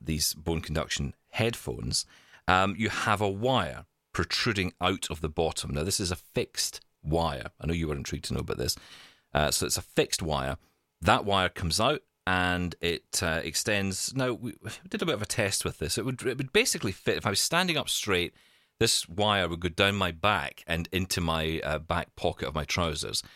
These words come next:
It probably wouldn't reach. If, if I take the cable down my back, it probably wouldn't reach into my side pocket. But if you bring the cable down the front, it probably would.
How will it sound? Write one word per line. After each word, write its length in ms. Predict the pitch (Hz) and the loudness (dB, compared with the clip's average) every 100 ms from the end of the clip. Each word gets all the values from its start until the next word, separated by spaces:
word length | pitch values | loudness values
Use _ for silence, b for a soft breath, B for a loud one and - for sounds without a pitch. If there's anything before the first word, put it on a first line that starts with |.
| B B - | B B -2
It 240 | - - | -2 0
probably 280 | - 147 127 | 0 2 0
wouldn't 400 | 92 107 95 64 | 0 0 0 -4
reach. 560 | 76 104 - - - - _ _ _ - | -2 -2 -2 -2 -2 -4 _ _ _ -6
If, 180 | - | -2
if 160 | 82 82 | -2 0
I 80 | 87 | 0
take 160 | - | -2
the 60 | - | -2
cable 220 | - 82 | 0 0
down 160 | 80 76 | 0 -2
my 100 | 71 | -2
back, 380 | 78 151 90 - | 2 2 2 -2
it 60 | |
probably 200 | - 85 | -2 -2
wouldn't 220 | 78 69 | -2 -2
reach 180 | 76 - | -4 -2
into 180 | 78 76 | -4 -2
my 80 | 73 | -2
side 300 | - 82 73 | 0 -2 -2
pocket. 300 | 71 - - | -4 -6 -6
But 100 | 101 | -4
if 100 | 80 | -2
you 60 | 98 | 0
bring 160 | 117 113 | 0 0
the 80 | |
cable 320 | - 98 80 78 | -2 -2 -2 -2
down 160 | 76 | -2
the 60 | 71 | -4
front, 360 | - 220 208 - | 0 0 0 -2
it 140 | 113 | -4
probably 360 | - 98 87 82 | -2 -2 0 -2
would. 280 | 85 73 | 0 -2